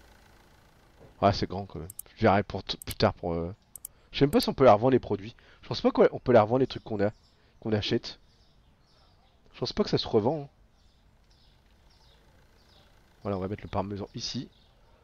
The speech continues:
Provisoirement. Bah, provisoirement, non, c'est, euh, hop, on va mettre le parmesan tout de suite.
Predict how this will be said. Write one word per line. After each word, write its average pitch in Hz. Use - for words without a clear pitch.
Provisoirement. 110
Bah, 101
provisoirement, 101
non, 113
c'est, 95
euh, 87
hop, 127
on 107
va 101
mettre 107
le 113
parmesan 113
tout -
de -
suite. -